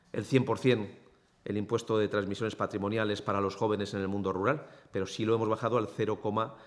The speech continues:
cero uno por ciento. ¿Qué hemos hecho nosotros? Una política fiscal que es ambiciosa, que es inteligente y que además es compatible en los plazos con el mantenimiento de la máxima calidad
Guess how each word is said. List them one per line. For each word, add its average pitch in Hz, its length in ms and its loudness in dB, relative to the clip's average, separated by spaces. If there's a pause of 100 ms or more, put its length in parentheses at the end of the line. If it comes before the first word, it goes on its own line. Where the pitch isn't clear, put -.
(180)
cero 104 340 2
uno 98 200 0
por 90 140 -4
ciento. 92 360 -6
¿Qué 143 120 8
hemos 139 260 6
hecho 131 180 4
nosotros? 120 480 0 (680)
Una 107 260 0
política 113 400 2
fiscal - 560 2 (260)
que 104 100 0
es - 100 -6
ambiciosa, 117 680 4 (540)
que 113 80 2
es 107 100 0
inteligente 151 840 2 (320)
y 110 120 -4
que - 100 -4
además 107 320 4
es 127 140 2
compatible 120 640 4
en 123 80 6
los 123 140 4
plazos 147 440 4 (260)
con 107 140 2
el 107 80 2
mantenimiento 107 680 0
de 123 60 4
la 107 80 2
máxima 117 360 0
calidad 120 420 2